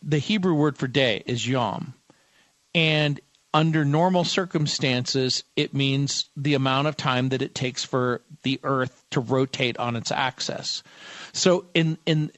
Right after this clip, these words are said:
so in order to have time, remember, w-, what is, what are the necessary ingredients for time to exist? You have to have matter, you have to have en-, matter, energy, and motion,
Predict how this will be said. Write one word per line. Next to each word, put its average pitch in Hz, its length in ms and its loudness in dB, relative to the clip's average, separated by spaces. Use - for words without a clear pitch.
so 165 320 2
in 156 120 2
order 202 220 2
to 196 80 0
have 170 320 0
time, 127 640 -2
remember, 156 560 2
w-, 147 520 -4
what 151 360 2
is, 214 120 2
what 208 240 2
are 208 40 -2
the 214 80 4
necessary 170 760 2
ingredients 139 560 0
for 120 180 -6
time 123 340 -2
to 120 140 0
exist? 107 540 -4
You 151 160 4
have 156 140 2
to 151 80 2
have 127 180 2
matter, 139 640 2
you 143 180 2
have 139 120 -2
to 139 80 2
have 117 120 -2
en-, 160 220 2
matter, 185 540 2
energy, 175 800 2
and 156 180 6
motion, 147 580 2